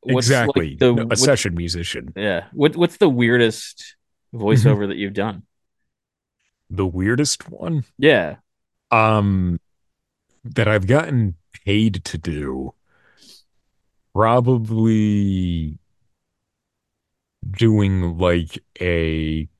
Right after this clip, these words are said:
Speaker 2: so it was a commercial for a company called Travel Leaders Network.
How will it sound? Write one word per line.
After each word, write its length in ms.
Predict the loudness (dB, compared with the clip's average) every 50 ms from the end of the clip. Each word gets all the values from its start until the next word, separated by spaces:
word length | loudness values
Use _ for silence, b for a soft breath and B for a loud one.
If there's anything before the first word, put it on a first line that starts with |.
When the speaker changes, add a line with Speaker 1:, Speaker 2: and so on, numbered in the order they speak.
| _ _ _ _ _ _ _ _ _ _ _ _ _ _ _ _ _ _ _ _ _ _ _ _ _ _
Speaker 2:
so 200 | 0 2 2 2
it 160 | 2 2 4
was 220 | 4 4 4 4 4
a 120 | 2 0
commercial 640 | 0 0 0 2 2 2 0 2 2 2 2 2 0
for 520 | -2 -6 -6 -4 -4 -2 0 0 -2 -2 -2
a 300 | -2 0 0 0 0 -2 -4
company 420 | -4 -4 -4 -2 0 0 -2 -2 -2
called 280 | -2 -2 -2 -2 -2
Travel 500 | -4 -2 0 0 0 2 2 0 0 0
Leaders 460 | 0 0 0 0 2 0 0 0 -2
Network. 560 | -4 -6 -8 -8 _ -4 -4 -4 -4 -6 -14